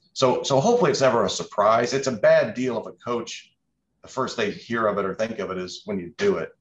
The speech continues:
You know, I, you need to try to talk to him about it, give him chances to change or this or that. But, but you're in the foxhole with him, and then, and then, and then you're not. And I just think, A, it's really, really hard to get fired.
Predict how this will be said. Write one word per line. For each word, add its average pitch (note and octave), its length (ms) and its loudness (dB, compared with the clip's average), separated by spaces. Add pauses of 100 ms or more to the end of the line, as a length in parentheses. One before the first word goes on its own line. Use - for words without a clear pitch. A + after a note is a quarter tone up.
(100)
You F2+ 80 -18
know, F2+ 60 -4
I, G2+ 100 0 (600)
you F#2 80 -6
need A2+ 200 2
to G2 60 -2
try A2+ 400 2
to F2+ 240 -2 (1120)
talk F2 240 0
to A2+ 80 -2
him G2 60 0
about G2 240 4
it, - 80 -6
give G2+ 80 -4
him F#2 80 -4
chances F#2 400 -8
to - 100 -20
change G2+ 360 -2
or F2 40 -6
this F#2 220 -6
or - 40 -14
that. G2 320 0 (320)
But, - 340 -2 (460)
but C#3 200 0
you're G3 160 4
in F#3+ 60 2
the D3 80 2
foxhole D3 600 2
with B2 200 2
him, A#2+ 320 0 (420)
and A#2 220 -2
then, C3 380 -2
and A#2+ 180 -4
then, B2+ 340 -4
and B2 140 -6
then B2+ 180 -4
you're A2+ 140 -6
not. A2+ 380 -6
And - 100 -10
I C#3 100 -8
just - 220 -12
think, - 320 -4 (340)
A, F3 260 0
it's C3+ 240 -6
really, D#3+ 280 -2
really C3+ 240 -2
hard A2+ 320 -4
to A2+ 60 -6
get - 140 -10
fired. F2+ 520 -8